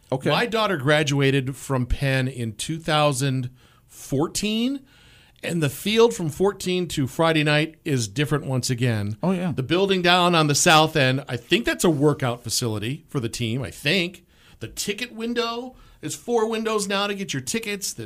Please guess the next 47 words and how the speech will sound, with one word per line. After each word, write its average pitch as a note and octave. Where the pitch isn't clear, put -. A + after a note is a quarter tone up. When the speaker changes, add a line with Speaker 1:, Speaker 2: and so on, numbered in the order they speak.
Speaker 2:
the A2+
new D#3+
steps -
and C#3+
everything. G3
I -
mean, E3
there's G3+
Speaker 1:
And D3+
the -
Speaker 2:
there's A3
Speaker 1:
field F3+
turf, D3+
which D#3
is, C3
the C#3+
field C4
turf E3
is B2
really D3+
the A#2+
biggest B2
change B2+
going A2
on G2+
in -
high A#2+
Speaker 2:
Yes. B2
Speaker 1:
school B2
football G2
right F#2
now. F#2
More D3+
and E3+
more C3
stadiums B2+
have A2
field G#2
turf. G#2+
Uh, D2
Saint G2+
Joe C#3
has B2+
it. -
Penn D3+
has B2
it. G#2